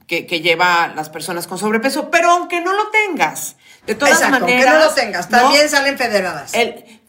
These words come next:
Speaker 1: yo no sé si sería una ociosidad pensar cuántas veces en promedio un ser humano, este, <laughs> dobla o flexiona las rodillas al año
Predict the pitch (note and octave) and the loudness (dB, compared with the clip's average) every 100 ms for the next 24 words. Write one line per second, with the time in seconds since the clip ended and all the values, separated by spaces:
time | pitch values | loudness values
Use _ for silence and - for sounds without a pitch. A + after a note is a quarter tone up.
0 | _ - G3+ D#4+ F#4 F#4+ D#4 E4+ - B3 | _ -10 -2 0 0 -2 -2 -2 -4 -4
1 | A#3+ A3+ A#3+ C4 B3 - G#3 F#3+ G3 A#3 | -2 -2 -2 -2 -6 -6 0 0 0 -2
2 | A3+ A3 F#3 E3+ - _ _ _ D4 D#4 | -4 2 2 0 -12 _ _ _ 0 2
3 | D#4 G4 C4+ B3 B3 A#3+ A#3 - G3 F#3 | 2 0 2 0 0 -2 -2 -8 -10 -6
4 | G3+ G#3 A3+ A3+ A#3 B3 B3 A3+ A3+ G#3 | -4 -2 -2 0 -2 -2 -2 -2 0 -2
5 | G3 F3+ A3 - _ _ _ _ F3 F3+ | 0 -4 -6 -10 _ _ _ _ -6 -6
6 | - F#3+ F3 G3+ G3 - - - B3 A#3+ | 0 0 0 -6 -10 -10 -14 2 4 4
7 | A#3+ B3 A#3+ G#3+ - A3 G#3+ A3 G3+ E3+ | 4 2 2 -4 -6 -4 -2 0 0 -2
8 | E3 G3 E3 A3 G#3+ - _ _ _ - | -6 -4 0 0 0 -10 _ _ _ -4
9 | - C4 E4 A#3+ - | 0 0 0 -6 -14